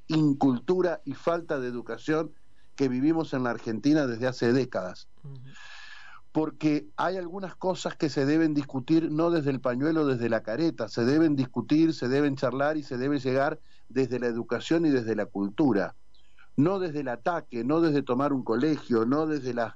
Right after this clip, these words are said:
Speaker 1: posiciones declamativas. Si algo no se necesita en algunas cuestiones son posiciones declamativas.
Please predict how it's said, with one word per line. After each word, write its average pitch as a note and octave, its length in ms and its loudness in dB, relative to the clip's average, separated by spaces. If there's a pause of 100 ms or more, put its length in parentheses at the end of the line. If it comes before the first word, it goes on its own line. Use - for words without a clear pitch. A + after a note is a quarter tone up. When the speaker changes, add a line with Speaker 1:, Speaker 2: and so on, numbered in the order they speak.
(100)
Speaker 1:
posiciones B2+ 560 0
declamativas. A#2 840 2 (500)
Si D3 240 0
algo F3+ 220 -2
no F#3 120 -4
se F3+ 140 -6
necesita D3+ 480 -4
en C3+ 80 0
algunas D#3 300 2
cuestiones E3 420 2
son D3+ 180 -2
posiciones D3 460 0
declamativas. A#2 760 -2